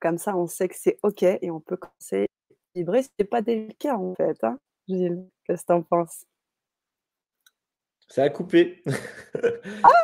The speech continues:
Speaker 1: ça a coupé !
Speaker 2: Oui, donc j'ai pas
Speaker 1: Eh ben,
Speaker 2: tout
Speaker 1: tu
Speaker 2: entendu.
Speaker 1: vois,
Speaker 2: Tu, tu me consultais sur
Speaker 1: je,
Speaker 2: quoi,
Speaker 1: je
Speaker 2: du coup ?
Speaker 1: <laughs> Devine. <laughs>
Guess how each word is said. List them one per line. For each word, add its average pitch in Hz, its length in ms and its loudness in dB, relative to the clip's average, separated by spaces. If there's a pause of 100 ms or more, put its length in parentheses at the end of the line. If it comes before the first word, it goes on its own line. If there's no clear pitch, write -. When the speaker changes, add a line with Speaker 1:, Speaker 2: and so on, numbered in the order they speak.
(140)
Speaker 1:
ça 349 100 6
a 359 40 6
coupé ! 339 420 2 (540)
Speaker 2:
Oui, 165 300 0
donc 131 160 2
j'ai 127 100 2
pas 170 120 6
Speaker 1:
Eh - 20 -6
ben, 233 120 0
Speaker 2:
tout 180 60 0
Speaker 1:
tu 165 80 2
Speaker 2:
entendu. 220 240 0 (180)
Speaker 1:
vois, 147 100 -4
Speaker 2:
Tu, - 60 -4 (100)
tu 139 120 -12
me 151 80 -2
consultais 180 400 -2
sur 175 160 2
Speaker 1:
je, 240 60 2
Speaker 2:
quoi, 180 100 4
Speaker 1:
je 240 120 -2
Speaker 2:
du - 40 -4
coup ? 254 160 4 (760)
Speaker 1:
<laughs> - 1500 -2
Devine. 226 520 2 (100)
<laughs> - 0 -